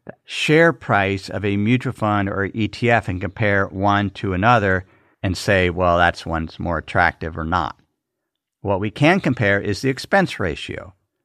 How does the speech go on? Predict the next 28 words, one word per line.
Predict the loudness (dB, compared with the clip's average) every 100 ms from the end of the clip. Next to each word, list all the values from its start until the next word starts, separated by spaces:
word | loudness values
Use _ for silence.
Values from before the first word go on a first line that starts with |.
| _ _
What | -2 0
are | 2
the | 0
costs? | 2 2 2 -2 -16 -20 _ _ _ _ _ _ _ _ _
In | -6 0
this | 0
case, | 0 2 2 2 -2
the | -6
Schwab | -6 0 4 4 4 -4 -20 -20 _
fund's | 0 2 2
expense | -4 -2 0 0 0
ratio | -2 -2 -2 -4 -4 -6
is | -8 _ -4
zero | 0 0
point | -2 -4 -2
oh | 0 0
three | 0 -4 -4
percent, | -6 -6 -4 -4 -4 _ _ _ _
whereas | 0 2
V | 4 2
T | 2 0 0 0 0
S | 0 0
A | 0
X | 2 4 4 2 -6
has | -4 -2 -2
an | -4
expense | -4 -2 -2 -2
ratio | -2 -2 -2 -2 -4